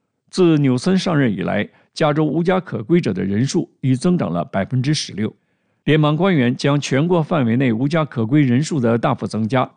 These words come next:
在很大程度上归因于南部边境的移民潮。许多无家可归人数增幅最大的州，包括纽约州、伊利诺伊州和马萨诸塞州，最近也涌入了数十万寻求庇护的移民。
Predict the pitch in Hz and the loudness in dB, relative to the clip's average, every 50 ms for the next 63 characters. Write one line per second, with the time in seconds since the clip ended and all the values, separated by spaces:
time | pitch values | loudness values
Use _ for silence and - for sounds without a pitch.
0 | _ _ _ - 107 107 110 104 - 113 107 110 170 180 151 - - - 107 117 | _ _ _ -2 0 0 0 -2 -2 -4 -2 0 0 0 -2 -2 -6 -8 -6 -4
1 | 147 165 135 135 120 - - - - - 190 147 143 143 135 113 104 113 - - | -4 -2 -2 -2 -4 -4 -6 -4 0 2 4 4 4 4 2 2 2 0 -2 -2
2 | 120 113 127 156 160 151 117 - 160 156 160 160 160 143 117 104 101 98 - - | -2 -2 -2 0 0 -2 0 0 0 0 0 0 0 0 0 0 -2 -2 -2 0
3 | 120 135 147 139 127 147 - - - 67 50 - - _ _ _ _ _ _ _ | 0 2 2 2 2 0 -2 -6 -10 -10 -12 -12 -12 _ _ _ _ _ _ _
4 | - - 143 139 139 156 156 151 143 175 170 185 185 185 - - 117 113 135 127 | -4 -2 2 2 4 4 4 4 2 2 2 2 0 0 -2 -4 -2 0 2 2
5 | 113 113 127 160 - 175 135 - 165 165 175 - - 117 113 - 202 190 160 131 | 2 2 0 0 0 -2 -2 0 0 0 0 0 -2 -6 -6 -2 -2 -2 0 0
6 | 120 104 - 92 - - 117 127 - _ _ _ _ - 160 156 135 151 131 - | -2 -2 -4 -4 -4 -2 -2 -2 -2 _ _ _ _ 0 0 2 2 2 0 0
7 | - 131 117 110 110 123 143 160 139 143 135 147 - _ _ _ - 160 170 165 | 0 0 0 2 2 2 2 2 2 0 0 0 -2 _ _ _ -2 0 2 4
8 | 165 160 151 139 120 113 113 107 139 135 131 - - 139 139 139 123 107 107 - | 4 4 4 4 2 2 2 2 2 0 0 0 0 0 2 2 2 0 0 0
9 | - 131 117 - - 151 135 165 139 104 - 117 120 - - _ _ - - 202 | 0 -2 -2 -2 -2 -4 -2 -2 -2 0 0 0 0 -2 -4 _ _ -2 2 2
10 | 185 131 139 180 160 - - - 135 147 170 165 135 110 101 104 113 123 127 120 | 2 4 4 2 2 0 0 0 2 2 2 2 0 0 -2 -2 -2 0 2 2
11 | 120 120 - - 202 156 - - 135 143 151 - - - - - 143 147 135 135 | 0 0 -2 -4 -4 -4 -4 -2 -2 -2 -2 -2 -6 -8 -4 -2 0 0 2 0
12 | 135 - - 165 131 - - 120 92 - 87 - - 92 120 135 120 95 85 87 | 0 0 0 -2 -2 0 0 0 0 0 -2 -4 -2 0 0 2 2 2 0 -4